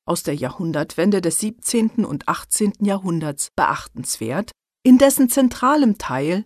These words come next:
sich eine Skulptur des gekreuzigten Jesus sowie Engelfiguren befinden. Ebenfalls barock sind die reich mit Pflanzenmotiven verzierte Predigerkanzel, die Orgel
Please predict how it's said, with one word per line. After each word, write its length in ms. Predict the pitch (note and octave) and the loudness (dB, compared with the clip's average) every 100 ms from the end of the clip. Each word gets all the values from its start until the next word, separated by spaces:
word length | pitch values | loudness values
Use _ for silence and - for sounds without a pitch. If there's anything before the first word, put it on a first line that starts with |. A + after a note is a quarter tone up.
| - | -4
sich 220 | A#3 A3+ | -2 2
eine 200 | G#3 G3 | 2 2
Skulptur 600 | - - F3+ - - C#4 | 0 -2 -4 -2 0 0
des 180 | G#3 - | 2 -4
gekreuzigten 1040 | D#3 - G3 A#3+ A#3+ A#3 - - - E3 | -8 -2 2 2 0 -6 -6 -16 -10 -4
Jesus 560 | D3+ F#3 G#3 D#4 - - _ | 0 0 0 -2 -4 -10 _
sowie 320 | - G#3+ A3 B3+ | -2 0 2 2
Engelfiguren 800 | B3+ C4+ G#3+ F#3 D#3 D3+ C#3 | 4 4 4 -2 -4 -2 -4
befinden. 640 | C#3+ C#3 - B2+ - - C#3 _ _ _ - | -6 -8 -6 -10 -10 -14 -16 _ _ _ 2
Ebenfalls 560 | F4 D#4 - C3 B2 | 4 4 2 -2 -4
barock 500 | - A2+ B2+ D3 - - _ - | -4 -6 -2 -4 -4 -18 _ -2
sind 200 | G3+ F#3+ | 0 0
die 100 | F3 | 2
reich 400 | D#3 A#3 C#4+ F3+ | 4 4 2 -4
mit 160 | - | -8
Pflanzenmotiven 1000 | - G3 A#3 D#4 A#3+ F3 D3+ - D#3+ F#3 | -4 2 4 4 4 2 0 -4 -4 -4
verzierte 560 | - F3 - F3 D#3+ - | -4 -6 -4 -4 -4 -6
Predigerkanzel, 1040 | - D#3+ E3+ D#3 G#3 - F#3 G3 A3+ C4 D#4+ _ | -4 -2 -2 -2 -6 -4 -2 0 2 0 0 _
die 140 | G3 F#3 | -4 -2
Orgel 500 | C3+ F3 F#3+ C4 | -2 0 2 2